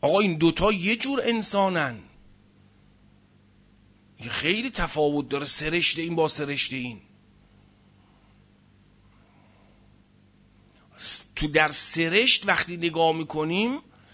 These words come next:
می‌بینیم انسان‌ها خیلی با هم تفاوت دارن. درسته تحت یک نوع جمع می‌شن به نگاه اول، به نگاه اولی در تحت یک نوع جمع می‌شن،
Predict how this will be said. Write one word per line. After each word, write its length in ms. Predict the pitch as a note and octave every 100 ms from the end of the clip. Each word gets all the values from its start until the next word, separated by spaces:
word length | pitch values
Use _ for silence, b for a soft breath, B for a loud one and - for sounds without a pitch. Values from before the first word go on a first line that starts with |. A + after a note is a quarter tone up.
| b b
می‌بینیم 320 | B2+ G#3 C4 B3+
انسان‌ها 520 | F#3+ F#3 F#3+ G3 G3+
خیلی 760 | A#3+ - - B3+ D4 C#4+ C4+ B3
با 160 | G#3+ F3
هم 220 | G3 F#3+
تفاوت 600 | E3+ D#3+ F3+ E3 D#3+ -
دارن. 380 | C3+ B2+ A#2 G#2+ B B B B -
درسته 460 | F3 B3 D4+ D4 D4
تحت 400 | - A#3+ A#3 A#3+
یک 320 | A#3 A3 G3+
نوع 480 | G#3+ G#3+ G#3+ A3 G#3
جمع 520 | E3 D#3+ G3 G3 F#3+
می‌شن 460 | F#3+ F#3 G3 F#3 F3
به 80 | F3+
نگاه 500 | F3+ F3 F#3 F3+ E3
اول، 680 | D#3 D#3+ D3+ D3 D3+ C3+ A2+ - - _ _ - - b b b b b b b b b b -
به 100 | C#3+
نگاه 460 | D3+ C#3+ D#3 D3+ C#3+
اولی 800 | - D3 C#3+ C3 D3 D3+ G#3
در 160 | F3 D#3
تحت 340 | - F3+ F#3+
یک 240 | G#3 G#3 F#3+
نوع 240 | G3+ F#3+
جمع 440 | D3 D3 D#3+ D#3+ D3+
می‌شن، 540 | C#3+ B2+ C3 A2+ G2